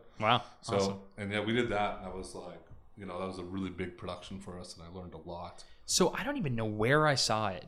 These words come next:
Speaker 1: but who, who was your lead in that? What's his
Speaker 2: Mike
Speaker 1: name?
Speaker 2: Shepard.
Speaker 1: I saw Mike in another western that you did somewhere, and it looked like Drumheller, maybe. Or
Speaker 2: Yeah,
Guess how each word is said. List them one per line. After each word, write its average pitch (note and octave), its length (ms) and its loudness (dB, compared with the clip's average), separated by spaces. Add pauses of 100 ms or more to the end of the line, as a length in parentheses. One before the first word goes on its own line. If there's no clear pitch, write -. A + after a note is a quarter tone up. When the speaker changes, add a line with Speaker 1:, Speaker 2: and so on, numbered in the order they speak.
Speaker 1:
but - 240 0
who, F3+ 380 2
who G3+ 100 2
was G3+ 180 4
your D3 120 6
lead A2+ 240 4
in F#2 100 0
that? E2+ 300 -6 (100)
What's A2+ 160 -6
his G#2+ 140 -2
Speaker 2:
Mike A2 100 4
Speaker 1:
name? F#2 80 0
Speaker 2:
Shepard. - 380 -2 (500)
Speaker 1:
I B2 60 2
saw F3 220 4
Mike E3+ 360 4
in C3 120 4
another B2 480 4
western G#2+ 480 4
that G2 100 0
you G2 100 -2
did F#2 440 2 (680)
somewhere, B2+ 520 6
and A2+ 300 2
it A2 160 0
looked A#2+ 180 4
like A2+ 100 4
Drumheller, B2 440 4
maybe. C#3+ 500 6 (640)
Or - 80 -2
Speaker 2:
Yeah, - 60 2